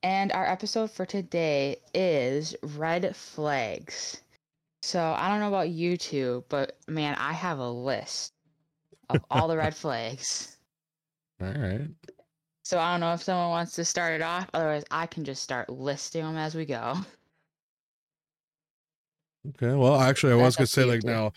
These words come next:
Speaker 2: now, are we gonna base red flags off of just dating or people in general? Because I feel people in general has a much broader spectrum than, uh,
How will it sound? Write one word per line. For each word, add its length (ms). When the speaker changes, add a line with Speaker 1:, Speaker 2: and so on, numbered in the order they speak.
Speaker 2:
now, 200
are 100
we 140
gonna 200
base 360
red 200
flags 300
off 200
of 60
just 300
dating 460
or 100
people 500
in 220
general? 560
Because 260
I 120
feel 180
people 300
in 80
general 260
has 140
a 40
much 220
broader 600
spectrum 540
than, 280
uh, 280